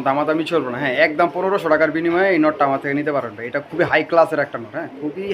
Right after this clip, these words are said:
হাই ক্লাসের একটা নর কবুতর এটা, হ্যাঁ, কোনো একদম সিলভার র আফসান কবুতর, এক র ব্রিডের কবুতর। কোনো ভাই বন্ধু নিতে চাইলে এই নটটা একদম পনেরোশো টাকার বিনিময়ে আমার থেকে কালেকশন করে নিতে পারবেন ভাই। জোড়াও এক হাজার টাকা বিক্রি করে ভাই,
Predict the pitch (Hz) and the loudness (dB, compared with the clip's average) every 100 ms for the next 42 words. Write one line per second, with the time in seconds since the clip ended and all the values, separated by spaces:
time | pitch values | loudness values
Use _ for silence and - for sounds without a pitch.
0 | 135 127 147 - 156 156 151 208 240 - | -4 -2 -4 -2 0 0 0 -4 -6 -20
1 | - - - - 117 127 147 156 170 160 | -20 -20 -20 -6 -4 0 2 0 -2 -6
2 | 151 139 151 107 95 - - - - - | -6 -6 -8 -12 -16 -20 -20 -20 -20 -18
3 | 175 185 127 143 143 123 104 104 120 151 | -14 -12 -10 -6 -6 -8 -12 -14 -6 -6
4 | 143 139 147 170 156 - 147 151 156 165 | -6 -8 -4 -4 -6 -4 2 4 6 6
5 | 143 135 151 165 156 - 151 131 107 - | 4 2 4 4 4 0 0 -2 -6 -16
6 | - 131 120 117 131 120 135 143 147 147 | -12 -10 -8 -6 -6 -2 -2 0 0 0
7 | 143 143 135 143 170 - - - - - | -2 -4 -6 -2 -4 -6 -18 -18 -18 -16
8 | - - - - - - - - - 131 | -16 -16 -18 -20 -20 -20 -20 -16 -10 0
9 | 123 127 147 151 156 160 160 151 156 147 | 2 4 2 2 2 0 0 2 4 4
10 | 147 - 151 151 151 143 135 165 170 170 | 2 2 0 2 0 0 0 0 0 -2
11 | 175 175 147 143 147 151 156 160 135 - | -2 -2 -2 0 0 -2 -2 -2 -4 -6
12 | 139 131 135 147 135 156 143 127 113 107 | -4 -2 -2 -4 -4 -2 -2 -4 -8 -4
13 | 139 127 120 151 165 156 151 151 147 156 | -2 -2 0 4 6 6 2 -2 -2 -2
14 | 156 160 170 170 160 220 143 | -2 -2 -2 -2 -2 -2 -6